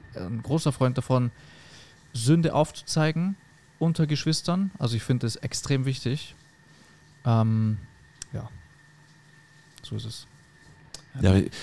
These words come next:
Speaker 2: die Leute sagen dann, äh, das ist so dämonisch zum Beispiel, Sprachengebet, ja? Und sagen,
Speaker 1: Ja.
Speaker 2: „Ich bin da dämonisch besetzt.“ Okay, dann bin ich ein Christ, der voll mit Dämonen ist
Speaker 1: <laughs>
Speaker 2: und Leute in den Himmel,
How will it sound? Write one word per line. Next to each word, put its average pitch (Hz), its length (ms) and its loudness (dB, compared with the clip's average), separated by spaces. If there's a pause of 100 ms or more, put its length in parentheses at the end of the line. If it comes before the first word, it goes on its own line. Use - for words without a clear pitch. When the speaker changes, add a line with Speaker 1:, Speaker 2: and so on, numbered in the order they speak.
(240)
Speaker 2:
die - 60 8
Leute 101 220 8
sagen 98 280 6
dann, 92 220 8
äh, - 120 -4 (120)
das 92 160 4
ist 98 140 4
so 98 100 6
dämonisch 85 520 4
zum 78 140 -2
Beispiel, - 260 -6 (400)
Sprachengebet, 82 640 -2
ja? 135 140 6 (120)
Und - 140 2
sagen, 104 140 8
Speaker 1:
Ja. 101 60 2
Speaker 2:
„Ich 107 60 2
bin 127 240 8
da 110 80 8 (220)
dämonisch 107 360 10
besetzt.“ - 500 2 (280)
Okay, 95 260 4 (400)
dann 92 100 4
bin 123 120 10
ich 139 100 10
ein 98 120 8
Christ, - 580 0
der 107 100 8
voll 170 400 8
mit 190 220 8
Dämonen 131 420 10
ist 117 320 4 (200)
Speaker 1:
<laughs> - 180 4
Speaker 2:
und 117 160 8
Leute 127 300 10
in 139 80 10
den 110 80 12
Himmel, 196 340 10